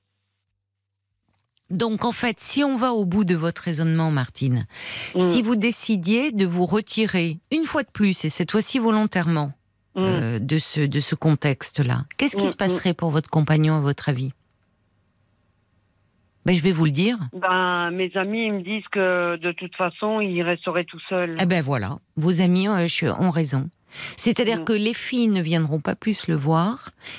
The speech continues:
Speaker 1: et en plus, il sera privé de vos visites. Et
Speaker 2: Mm.
Speaker 1: je trouve, compte tenu du lien qui vous unit, euh, de, de l'affection que vous vous portez mutuellement,
Speaker 2: Mm.
Speaker 1: pourquoi vous imposer ça ?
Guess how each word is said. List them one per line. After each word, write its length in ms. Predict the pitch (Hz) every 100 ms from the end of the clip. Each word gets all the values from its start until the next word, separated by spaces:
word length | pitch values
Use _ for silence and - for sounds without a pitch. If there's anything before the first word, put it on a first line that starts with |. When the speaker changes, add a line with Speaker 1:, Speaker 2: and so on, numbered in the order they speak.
| -
Speaker 1:
et 160 | - 208
en 80 | 196
plus, 340 | - 262 262 190
il 80 |
sera 180 | - 190
privé 360 | - 180 175 196
de 120 | 170
vos 200 | 156 170
visites. 560 | 156 151 147 139 - - - - - -
Et 180 | 220 214
Speaker 2:
Mm. 60 | 170
Speaker 1:
je 140 | 185
trouve, 380 | 233 - 240 196 -
compte 280 | 240 240
tenu 580 | - 226 220 214 202 185 -
du 240 | 151 170
lien 340 | 180 185 220 277 -
qui 160 | 240
vous 160 | 196 208 170
unit, 440 | 185 160 160 220 - _ - - - - -
euh, 180 | 170 170
de, 260 | 156 175
de 160 | 156 165
l'affection 840 | 185 208 - 240 - - 220 208
que 140 | - 180
vous 180 | 151 156
vous 160 | 156
portez 460 | 156 - - - 208
mutuellement, 840 | 185 175 - 170 160 165 180 240 - _ _ _ -
Speaker 2:
Mm. 160 | 175
Speaker 1:
pourquoi 520 | 165 240 - 226 240 269
vous 280 | 196 170
imposer 400 | 185 - 180 151
ça ? 300 | 165 - 156